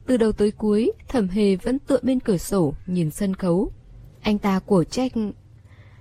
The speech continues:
"Hai người biến đi, tôi và chị dâu ba sắp vào bàn rồi. Mấy người các ông cũng không mở mắt ra mà nhìn, khó được dịp anh ba giao người cho chúng ta chăm sóc.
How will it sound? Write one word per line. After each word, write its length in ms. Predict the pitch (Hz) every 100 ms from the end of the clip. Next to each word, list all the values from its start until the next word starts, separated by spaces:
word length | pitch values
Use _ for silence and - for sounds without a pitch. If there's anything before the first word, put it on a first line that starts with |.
| -
"Hai 200 | 233 202
người 160 | 185
biến 240 | 156 165 196
đi, 300 | 190 196 147 - - -
tôi 120 | 269
và 120 | 226
chị 220 | - 208
dâu 280 | 175 214 208
ba 380 | 185 196 190 185 -
sắp 300 | - 294 -
vào 180 | 180
bàn 240 | 151 160 156
rồi. 360 | 165 156 151 - - - -
Mấy 120 | 240
người 140 | 285 269
các 200 | 285 -
ông 340 | 233 226 214 -
cũng 220 | - 220
không 320 | 269 240 208 202
mở 160 | 170
mắt 220 | 151 262
ra 140 | - 190
mà 120 | 165
nhìn, 400 | 156 156 160 151 - - -
khó 240 | - 233
được 240 | 277 233
dịp 200 | - 180 160 -
anh 180 | 247 226
ba 220 | 226 214
giao 240 | 202 240 220
người 280 | 185 160
cho 180 | 156 202
chúng 200 | 196 170
ta 160 | 196 196
chăm 220 | 202 185
sóc. 300 | - 269 -